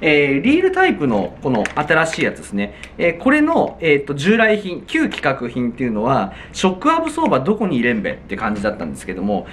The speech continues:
えーと、ここにあったんですね。だから、この、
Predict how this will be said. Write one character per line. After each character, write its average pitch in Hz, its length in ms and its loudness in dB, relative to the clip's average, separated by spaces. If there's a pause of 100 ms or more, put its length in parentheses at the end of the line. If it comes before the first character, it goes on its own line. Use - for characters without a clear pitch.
(160)
え 110 80 0
ー 101 80 -6
と、 98 120 -6 (120)
こ 233 160 0
こ 403 220 4
に 381 280 2 (140)
あ 220 60 4
っ - 160 -4
た 95 100 -6
ん 78 60 -12
で - 40 -18
す - 40 -14
ね。 101 280 -6
だ 156 120 -2
か 117 100 0
ら、 107 340 2 (380)
こ 143 100 0
の、 110 240 0